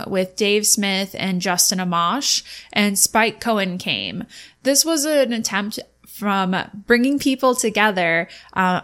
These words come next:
not in a physical space, but in a digital space. But it was something that we could do to try to get people talking with each other. And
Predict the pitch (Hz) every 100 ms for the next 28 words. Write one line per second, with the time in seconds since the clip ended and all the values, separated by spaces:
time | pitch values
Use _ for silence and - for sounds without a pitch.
0 | - 220 247 294 - - 247 233 254 254
1 | 254 247 - 196 196 - - 208 208 214
2 | 269 269 214 180 - - 175 175 190 -
3 | - - - 233 240 254 269 302 294 262
4 | 247 233 233 208 214 208 208 196 - -
5 | 220 214 208 208 190 - 233 - 269 254
6 | 233 226 - 226 226 240 220 214 196 208
7 | 190 196 180 180 175 - - 202 196